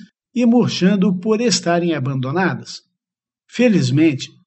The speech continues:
como um jardim é uma entidade viva e em transformação, sempre podemos ressuscitá-lo, desalojando os elementos indesejáveis e substituindo-os por uma nova vegetação.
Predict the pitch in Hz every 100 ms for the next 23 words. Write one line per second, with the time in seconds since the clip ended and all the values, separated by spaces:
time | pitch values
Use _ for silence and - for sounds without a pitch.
0 | _ - 233 226 226 - 233 240 247 220
1 | 247 240 220 226 214 214 233 247 185 156
2 | 160 139 135 151 214 131 131 127 135 143
3 | 165 185 180 147 - 247 190 139 - 202
4 | 202 - _ _ - 254 247 247 240 254
5 | 156 170 180 143 131 131 147 131 190 214
6 | 190 123 - - _ _ _ _ 127 143
7 | 135 156 165 131 190 160 127 127 143 160
8 | 180 180 131 123 185 180 135 156 151 190
9 | 190 131 127 - - 220 - 247 247 -
10 | 262 - 233 175 185 196 185 - _ 196
11 | 196 214 240 160 139 131 135 143 131 131
12 | 135 131 196 165 -